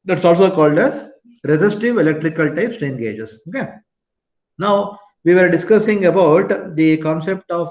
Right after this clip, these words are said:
uh, the gauge factor. Okay, if I am correct. Okay, so what is gauge factor?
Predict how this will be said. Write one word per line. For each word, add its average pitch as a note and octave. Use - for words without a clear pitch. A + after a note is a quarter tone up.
uh, D3
the F3
gauge C#3+
factor. B2
Okay, D#3
if -
I C3+
am B2+
correct. A2
Okay, F#3+
so D3
what D#3
is D#3+
gauge F3
factor? F#3